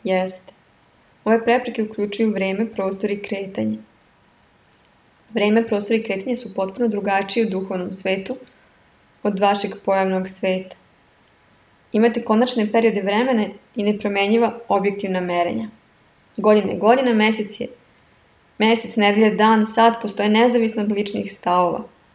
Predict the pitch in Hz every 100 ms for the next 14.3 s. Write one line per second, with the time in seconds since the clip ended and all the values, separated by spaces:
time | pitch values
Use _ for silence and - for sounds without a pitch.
0 | _ _ _ _ _ 233 220 247 226 226
1 | 214 214 226 220 196 190 190 175 147 -
2 | - - _ _ _ - 214 220 220 220
3 | 226 226 214 - _ _ - _ - 208
4 | 214 214 208 202 220 202 190 196 196 185
5 | 208 - 190 196 196 202 185 185 202 196
6 | 190 190 190 190 185 180 180 208 - _
7 | _ _ _ _ _ _ _ - 214 254
8 | 269 220 202 - 208 202 220 190 190 -
9 | - - - - - - - - - _
10 | _ _ _ - - - - - - -
11 | - - - - - - - - 254 220
12 | 240 233 202 196 202 233 196 190 190 202
13 | 233 196 190 208 - 185 208 202 190 196
14 | 208 190